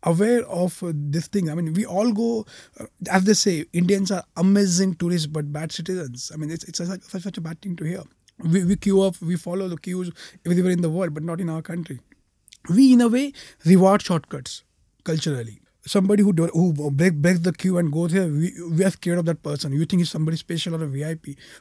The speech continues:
We reward somebody going ulta in, ulta in, um, in, in, in traffic, he reaches faster. Somebody who doesn't follow lanes, he reaches quicker than you. So we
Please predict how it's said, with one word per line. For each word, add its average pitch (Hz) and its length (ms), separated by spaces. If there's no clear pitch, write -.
We 202 80
reward 196 340
somebody 202 300
going 180 400
ulta 190 360
in, 196 100
ulta 180 420
in, 175 100
um, 160 380
in, 156 80
in, 160 280
in 160 120
traffic, 196 440
he 208 100
reaches 208 220
faster. 196 420
Somebody 202 280
who 208 80
doesn't 185 260
follow 190 240
lanes, 240 380
he 214 200
reaches 196 220
quicker 196 260
than 185 120
you. 170 340
So - 140
we 277 420